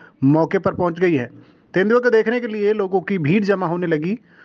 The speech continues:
उसके किसी घर में घुसे होने की संभावना जाहिर की जा रही है, जिसको लेकर टीमें लगातार सर्च ऑपरेशन कर रही हैं।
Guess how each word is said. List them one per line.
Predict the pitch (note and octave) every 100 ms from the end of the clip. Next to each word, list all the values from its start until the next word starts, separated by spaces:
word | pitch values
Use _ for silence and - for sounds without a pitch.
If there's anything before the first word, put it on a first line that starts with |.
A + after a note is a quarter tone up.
| - G#3
उसके | G3+ B3 B3
किसी | G#3+ - B3
घर | D#3+ C#3 A3+
में | A#3
घुसे | D#3 D3+ G#3+
होने | E3 F3+
की | E3+ F3
संभावना | E3+ D#3 D3 C#3+ D3+ D3 C#3+ D#3+ _ _
जाहिर | C#3+ E3+ D3+ F#3
की | F#3+
जा | F3
रही | D#3+ B2+ D3
है, | A2 - -
जिसको | G3 C4
लेकर | B3 B3 C4
टीमें | B3 B3
लगातार | A#3+ G#3+ G3+ G#3 A3+
सर्च | A3 G#3 G3
ऑपरेशन | F#3 E3 F3 G#3+ G#3+
कर | G#3
रही | F#3+ F3
हैं। | C3+